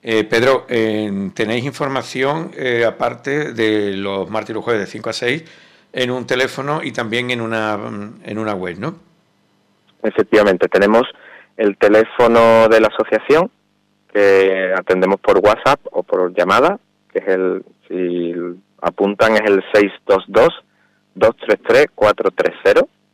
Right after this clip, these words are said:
Speaker 1: Ujú.
Speaker 2: Y la página web de la asociación, que es accionsolidariachipiona punto org.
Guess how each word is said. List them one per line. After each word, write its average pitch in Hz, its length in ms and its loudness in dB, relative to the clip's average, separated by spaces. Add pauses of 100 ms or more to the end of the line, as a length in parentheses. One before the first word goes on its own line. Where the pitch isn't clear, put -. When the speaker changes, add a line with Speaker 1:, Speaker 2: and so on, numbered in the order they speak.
(140)
Speaker 1:
Ujú. 117 320 -12 (1000)
Speaker 2:
Y 101 180 -2
la 95 140 2
página 98 280 0
web 104 180 6
de 110 80 4
la 104 60 4
asociación, 131 640 0
que 98 320 4
es - 60 0 (160)
accionsolidariachipiona 107 1300 0
punto 120 540 0
org. 98 480 2